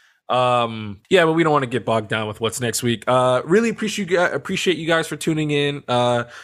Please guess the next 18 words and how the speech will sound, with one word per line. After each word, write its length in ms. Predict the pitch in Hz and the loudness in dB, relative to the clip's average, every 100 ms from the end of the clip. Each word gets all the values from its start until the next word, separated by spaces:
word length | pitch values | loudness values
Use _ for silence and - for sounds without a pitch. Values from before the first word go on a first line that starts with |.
| - | -6
you 80 | 139 | 0
know, 400 | 139 139 135 - | 2 2 0 -4
you're 220 | 127 131 | -4 0
listening 400 | 123 123 135 127 | 0 0 -4 -6
to 280 | 127 131 120 | -6 -4 -2
it, 200 | 117 - | -4 -4
you 140 | 117 | -8
know 120 | 113 113 | -4 -2
where 160 | 110 | -2
to 100 | 110 | -4
find 320 | 107 110 107 | -4 -4 -2
it. 300 | 104 - 104 | -4 -6 -4
But, 500 | 151 156 127 - - - _ _ _ | 2 4 2 -4 -12 -14 _ _ _
uh, 200 | 117 110 | -2 -2
in 60 | 113 | -4
case 260 | - 117 120 | -4 -4 -6
you 80 | |
don't, 320 | 107 104 104 | -6 -4 -4